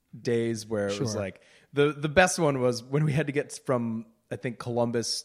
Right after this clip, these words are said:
Speaker 1: to Wooster, Ohio, uh,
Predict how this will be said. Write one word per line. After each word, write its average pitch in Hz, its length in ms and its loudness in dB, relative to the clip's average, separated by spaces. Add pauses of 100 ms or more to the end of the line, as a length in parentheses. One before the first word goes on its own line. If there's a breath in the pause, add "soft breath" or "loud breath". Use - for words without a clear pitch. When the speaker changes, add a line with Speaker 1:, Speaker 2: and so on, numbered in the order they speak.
(120)
Speaker 1:
to 104 640 -2 (360)
Wooster, 120 680 2
Ohio, 95 760 -4 (500 loud breath)
uh, 92 520 -6